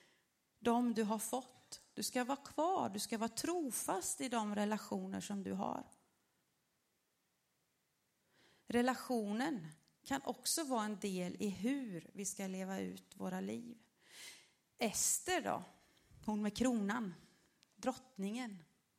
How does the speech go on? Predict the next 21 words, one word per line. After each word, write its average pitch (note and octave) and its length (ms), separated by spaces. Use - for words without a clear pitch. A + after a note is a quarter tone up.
Hon D4 180
fick C4+ 240
en A#3+ 200
position. F#3+ 880
Det A3 100
var A#3+ 60
inte C4 220
relationer, G3+ 720
ja, - 100
det - 100
var F#2+ 180
det - 60
ju - 80
också, - 400
men F#3+ 240
hon C4 120
fick C#4 220
en B3+ 80
position, A#3+ 800
en F#3+ 80
plattform C#4+ 920